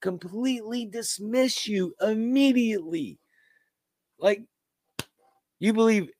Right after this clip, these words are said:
everything the government says? Like, that's a strong stance to take. I watched a TikTok on it.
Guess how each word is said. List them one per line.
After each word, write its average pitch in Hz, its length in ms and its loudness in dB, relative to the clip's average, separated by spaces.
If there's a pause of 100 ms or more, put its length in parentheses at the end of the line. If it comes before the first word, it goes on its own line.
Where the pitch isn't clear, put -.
everything 262 600 8
the 285 80 6
government 285 340 12
says? 302 340 6 (760)
Like, 233 140 4
that's 285 200 0
a 220 80 -2
strong 226 500 6
stance 185 300 2
to 247 100 -10
take. 233 440 0 (500)
I 147 60 -8
watched 240 260 4
a 214 60 -2
TikTok 262 540 2
on 131 160 -4
it. 90 100 -18